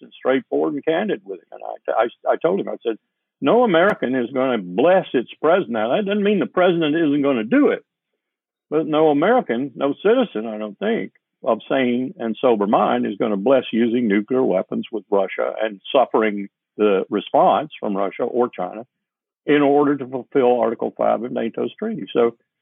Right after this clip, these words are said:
this is an absurd thing we've done, extending all these commitments without the American people really understanding what we're doing.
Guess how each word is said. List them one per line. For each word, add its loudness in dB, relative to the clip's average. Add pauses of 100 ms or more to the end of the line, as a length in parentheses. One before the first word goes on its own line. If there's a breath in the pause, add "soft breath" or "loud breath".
(160)
this 2
is 0
an 4
absurd 2
thing 2
we've -2
done, -10
extending -2
all 0
these -4
commitments -4
without 2
the -2
American -4
people 0
really -2
understanding -8
what -14
we're -10
doing. -12